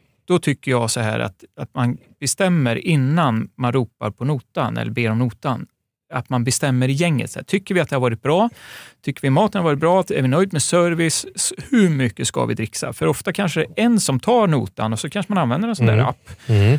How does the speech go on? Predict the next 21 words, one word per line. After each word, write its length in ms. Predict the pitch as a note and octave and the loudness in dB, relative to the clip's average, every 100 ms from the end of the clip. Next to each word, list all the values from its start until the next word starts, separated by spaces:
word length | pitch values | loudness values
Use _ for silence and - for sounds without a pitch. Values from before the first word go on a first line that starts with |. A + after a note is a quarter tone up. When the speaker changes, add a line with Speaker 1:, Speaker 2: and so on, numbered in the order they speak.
| - | 0
Speaker 1:
Och 140 | - C3 | -6 0
så 140 | G#3 G3 _ - | 0 0 _ -8
kommer 260 | - F#3+ A#3+ | -2 0 2
den 80 | |
här 160 | C#3 A2+ | 0 0
femton 380 | - D#3 E3 C#3+ | -2 -2 -2 -2
tio, 400 | D#3+ C3+ B2+ B2 | -2 0 0 0
fem 220 | E3+ E3 | 0 -2
tio, 200 | D#3 C3+ | -2 -2
femton 280 | C#3+ B2+ A#2+ | -2 -2 -2
tjugo 300 | C#3 A#2+ A#2 | -2 -2 -4
står 200 | C3+ A#2+ | -2 -4
det 60 | |
på. 260 | A2+ B2+ B2 | -4 -6 -4
Ja, 80 | - | -2
och 100 | F3+ | -2
så 100 | - - | -4 -6
lägger 200 | C#3+ C3 B2 | -4 -2 0
man 80 | |
tjugo 380 | A#2 D3+ A#2 A#2 | 0 -2 -4 -6
procent. 500 | G#2+ A2+ B1 A2+ - | -6 -4 -4 -6 -12